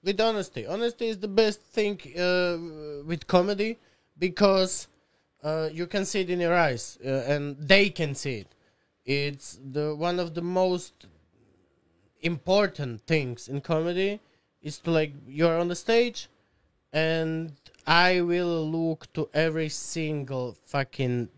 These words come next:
pair of eyes in the f-, first four rows.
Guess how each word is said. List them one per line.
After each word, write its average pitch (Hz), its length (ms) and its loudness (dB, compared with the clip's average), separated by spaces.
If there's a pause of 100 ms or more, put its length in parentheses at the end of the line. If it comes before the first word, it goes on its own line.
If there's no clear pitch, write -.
pair 139 300 0
of 117 260 -12
eyes 117 520 -2
in 120 160 -4
the 117 200 -4 (220)
f-, - 360 -20 (480)
first - 480 0 (100)
four 156 340 2
rows. 117 440 -12